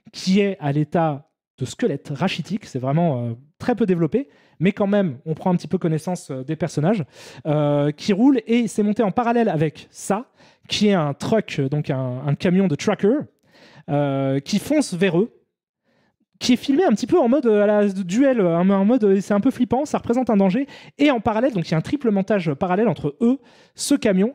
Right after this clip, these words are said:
qui arrive en phase deux, et le, le, comment dire, le démon, euh, la force qui se, qui se balade et ses vues subjectives. On comprend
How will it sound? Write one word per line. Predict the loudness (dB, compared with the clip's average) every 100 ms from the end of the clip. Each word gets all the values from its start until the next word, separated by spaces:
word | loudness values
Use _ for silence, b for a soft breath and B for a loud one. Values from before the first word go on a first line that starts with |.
| -4
qui | -2
arrive | 0
en | -2
phase | 0 -2 0
deux, | -2 -2 b b b 0
et | 0 2
le, | 0 2 2 0 0 0 -2 -2
le, | -2
comment | -2 -2
dire, | 0 0
le | 0
démon, | 0 0 0 -2
euh, |
la | -2
force | -4 -8 -8 -18
qui | -6
se, | -2
qui | -2 -2
se | -2
balade | 0 0 0
et |
ses | -2
vues | -2 -2
subjectives. | -2 -2 -4 -10 B B B B B -2
On | 0
comprend | 0 -2 0 0 -2